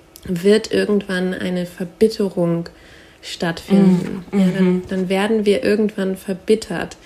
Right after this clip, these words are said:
Speaker 1: weil, weil wir uns natürlich auch wünschen, dass unsere Bedürfnisse erfüllt sind und erfüllt werden. Und gerade dieses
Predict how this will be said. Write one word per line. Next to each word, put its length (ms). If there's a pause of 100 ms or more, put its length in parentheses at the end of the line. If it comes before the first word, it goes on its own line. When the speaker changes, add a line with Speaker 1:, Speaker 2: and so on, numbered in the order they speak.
Speaker 1:
weil, 540 (720)
weil 180
wir 120
uns 180
natürlich 440
auch 220
wünschen, 440
dass 180
unsere 380
Bedürfnisse 680
erfüllt 640 (120)
sind 400
und 140
erfüllt 500
werden. 480
Und 220
gerade 440
dieses 440